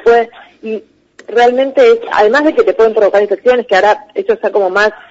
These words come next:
mucho más controlado, pero en una época se, viste, se habían hecho estudios de por qué algunas mujeres terminaban con infecciones en el momento del parto y era justamente porque como los médicos se hacían tacto y no, no, no se sanitizaban, entonces, este, se generaban alguna infección.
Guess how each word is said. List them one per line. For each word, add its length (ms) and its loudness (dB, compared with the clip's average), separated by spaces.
mucho 220 -2
más 140 -4
controlado, 680 2
pero 140 -2
en 60 -4
una 220 0
época 380 0
se, 220 0
viste, 400 -2
se 80 -4
habían 200 4
hecho 160 -4
estudios 320 2
de 80 -4
por 180 -4
qué 100 0
algunas 320 0
mujeres 380 0
terminaban 380 -2
con 180 -2
infecciones 540 -4
en 120 -6
el 60 -6
momento 280 -4
del 100 -2
parto 340 2
y 40 4
era 100 2
justamente 480 -4
porque 220 -2
como 220 -4
los 140 -4
médicos 440 2
se 60 -4
hacían 260 -6
tacto 260 -2
y 80 -6
no, 340 -2
no, 100 -6
no 200 -2
se 100 0
sanitizaban, 800 0
entonces, 520 -2
este, 340 -4
se 120 -6
generaban 460 0
alguna 260 -2
infección. 460 -8